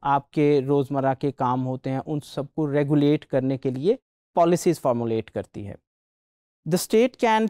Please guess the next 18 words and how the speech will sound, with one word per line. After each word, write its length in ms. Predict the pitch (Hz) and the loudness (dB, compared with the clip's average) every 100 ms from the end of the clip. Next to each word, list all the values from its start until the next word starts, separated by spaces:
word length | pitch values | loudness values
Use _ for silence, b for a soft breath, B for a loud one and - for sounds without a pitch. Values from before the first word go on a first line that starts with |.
| - | 2
take 580 | 202 202 202 - - 156 | 4 4 0 -14 -10 0
many 340 | 160 214 247 - | 2 4 4 2
forms 460 | 170 151 185 220 - | 2 4 2 -2 -8
ranging 540 | 151 175 185 196 202 | 0 2 2 2 0
from 340 | - 180 175 143 | 0 0 0 0
democratic 540 | 151 156 165 147 165 - | 0 2 0 0 -2 -2
to 160 | 165 143 | -2 0
authoritarian 760 | 139 131 127 139 135 202 294 - _ _ - | -2 -2 -2 -2 -2 -2 -4 -6 _ _ -4
and 420 | 180 214 247 226 | 0 2 2 2
can 260 | 220 196 196 | 0 0 0
be 80 | 185 | -4
shaped 440 | - 170 160 - | 0 0 0 0
by 280 | 147 143 143 | 0 2 2
the 200 | 160 208 180 | 2 0 -4
variety 520 | 143 143 143 151 165 | 0 2 2 0 -2
of 40 | 151 - | -2 -2
factors 460 | 131 - 220 233 | -4 0 0 0
including 540 | 180 151 147 143 147 | 0 -4 -4 -2 -2